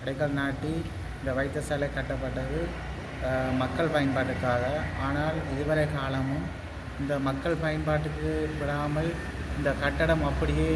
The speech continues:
கட்டடத்தை வேலையை நிறுத்தி, எ-, இப்படியே ஒரு பத்தக்காடுகளாகவும்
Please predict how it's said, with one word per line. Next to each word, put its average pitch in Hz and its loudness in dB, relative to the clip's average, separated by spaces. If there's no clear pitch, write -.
கட்டடத்தை 151 4
வேலையை 160 6
நிறுத்தி, 71 6
எ-, 143 4
இப்படியே 151 2
ஒரு 156 4
பத்தக்காடுகளாகவும் 147 2